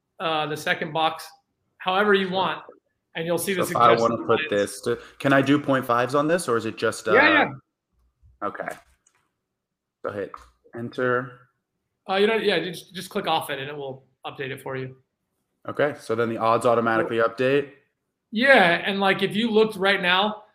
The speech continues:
Speaker 1: buying it down to minus six and a half with a book, so a point and a half, would usually
Speaker 2: Mm-hmm.
Speaker 1: cost you minus one forty.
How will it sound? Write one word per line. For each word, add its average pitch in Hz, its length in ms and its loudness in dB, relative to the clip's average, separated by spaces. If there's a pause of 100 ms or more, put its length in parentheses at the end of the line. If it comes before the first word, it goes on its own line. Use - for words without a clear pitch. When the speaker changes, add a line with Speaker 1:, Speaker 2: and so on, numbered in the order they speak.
(220)
Speaker 1:
buying 190 320 6
it 185 100 0
down 190 240 2
to 180 60 -2
minus 175 640 -2 (300)
six - 260 -6
and 175 80 -2
a - 20 0
half 180 300 2
with 165 100 -4
a 160 60 2
book, 185 320 0 (160)
so 151 280 -6
a - 40 -14
point 180 260 -2
and - 20 -2
a 151 40 -2
half, 180 320 2 (400)
would 170 120 -6
usually 185 280 -2
Speaker 2:
Mm-hmm. - 60 -6
Speaker 1:
cost - 280 0
you 151 60 -10
minus 151 300 -4
one 147 260 -6
forty. 117 340 -8